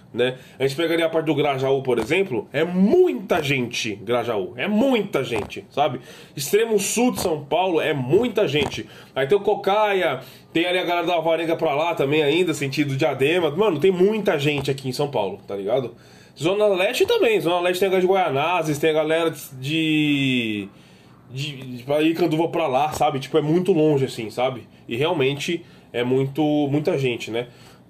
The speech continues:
O meu referencial de longe, só pra o pessoal entender, é o quê? É você, é, do centro da cidade, entendeu?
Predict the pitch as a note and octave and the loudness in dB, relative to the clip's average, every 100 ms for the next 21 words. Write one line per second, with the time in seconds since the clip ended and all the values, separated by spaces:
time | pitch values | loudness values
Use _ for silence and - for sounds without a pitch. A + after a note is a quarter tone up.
0 | _ D3+ F3 G3+ G#3 G#3 G3+ G3+ F#3 D#3+ | _ -2 2 2 2 0 0 0 0 0
1 | C#3 F3 F3 C3 - - C#3 D3+ C#3 C3+ | 2 2 0 -2 -6 -4 -2 -2 -2 -2
2 | A#2+ B2+ B2 A2+ A2 D3 F3 D#3 E3 C3+ | -2 -2 -2 -4 -2 -2 0 0 -2 -2
3 | G#2+ G2 G2+ A#2 C3 B2+ C3+ C3+ - D#3+ | -2 -2 -4 -2 -2 -2 -2 -2 -2 0
4 | G#3 G#3+ G#3+ - B2 C3 B2+ B2 A#2+ F3 | 0 -2 -6 -4 0 0 2 0 2 0
5 | - D#3+ E3 E3 F3+ F3 C#3+ G#2+ - - | 0 -2 -4 -2 -2 0 0 0 -6 -14
6 | - - G#2+ G#2+ C3 | -20 -12 -4 0 -2